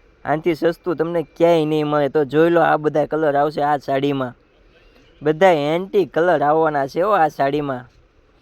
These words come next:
તો જોઈ લો આખો વીડિયો અને જો આ વીડિયો ગમે તો આપણે પાંચથી દસ જણાને શેર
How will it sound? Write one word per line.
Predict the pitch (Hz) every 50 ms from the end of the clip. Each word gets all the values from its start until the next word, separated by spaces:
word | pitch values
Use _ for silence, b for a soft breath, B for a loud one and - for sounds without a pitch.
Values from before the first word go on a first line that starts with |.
| _ _ _ _
તો | 143 143
જોઈ | 131 143 151 160 170 170
લો | 170 156
આખો | 147 151 - - 165 143
વીડિયો | 139 147 151 156 156 151 139 131 123 - _ _ _ _ _ _ _ _ _ _ _ _ _
અને | - 151 156 147
જો | 131 156 170
આ | 165 156 147 151 156 170
વીડિયો | 170 175 175 180 180 170
ગમે | 151 170 175 175 180 165
તો | 175 175
આપણે | 165 160 170 165
પાંચથી | 139 - 160 160 165 - - 160 143 135
દસ | 160 160 147 139
જણાને | 151 160 165 165 160 151 131
શેર | - - 156 156 165